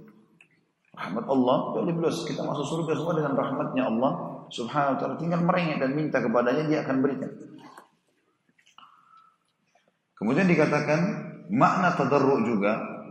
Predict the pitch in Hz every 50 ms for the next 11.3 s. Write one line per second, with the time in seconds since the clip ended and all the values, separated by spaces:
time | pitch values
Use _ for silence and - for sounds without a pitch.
0 | - - 90 92 90 - 143 147 147 131 113 110 - 151 151 143 123 110 101 -
1 | 101 110 117 127 131 - 113 123 131 131 139 127 110 95 87 87 98 98 101 123
2 | 127 131 127 117 - 110 110 104 104 98 92 120 135 127 107 107 98 107 120 -
3 | - - - - - - 85 107 110 117 113 107 120 131 131 127 123 120 120 127
4 | 123 110 104 117 127 139 143 143 131 131 123 120 123 131 - 147 135 - 147 143
5 | 139 131 117 117 117 110 113 117 135 139 135 107 95 95 101 110 - - - -
6 | - - - - - - - _ _ _ _ _ _ _ _ _ - - 123 147
7 | 160 139 127 113 120 127 127 127 123 123 - 107 113 117 107 90 90 80 76 -
8 | - - - - - - - - _ _ - - 85 - - - - - 98 107
9 | 110 135 131 131 127 120 117 110 113 107 - 117 110 101 101 117 117 110 110 98
10 | 92 92 92 101 101 107 104 95 92 90 98 92 95 92 98 104 113 120 127 131
11 | 131 - - - -